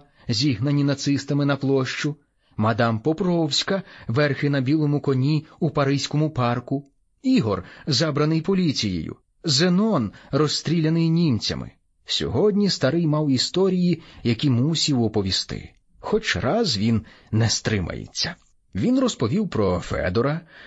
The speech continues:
який одного святвечора приволікся додому так пізно, що дружина нагородила його ударом ножа у горло.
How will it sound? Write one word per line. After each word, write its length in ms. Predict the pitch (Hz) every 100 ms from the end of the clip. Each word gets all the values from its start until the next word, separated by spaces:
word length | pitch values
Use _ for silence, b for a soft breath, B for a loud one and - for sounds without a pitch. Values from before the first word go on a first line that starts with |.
| B
який 360 | 95 - 117
одного 440 | 110 110 104 104 120
святвечора 800 | - 110 104 107 117 - 117 107 B B
приволікся 600 | 127 123 120 127 127 -
додому 400 | 110 117 127 123
так 220 | 117 120 -
пізно, 520 | 143 156 120 87 - B B
що 240 | - - 143
дружина 520 | 139 135 131 165 151
нагородила 600 | 143 123 135 127 160 151
його 260 | 135 131 156
ударом 560 | 135 117 156 151 131
ножа 460 | 131 139 120 151 143
у 240 | - 139
горло. 500 | 107 120 104 64 -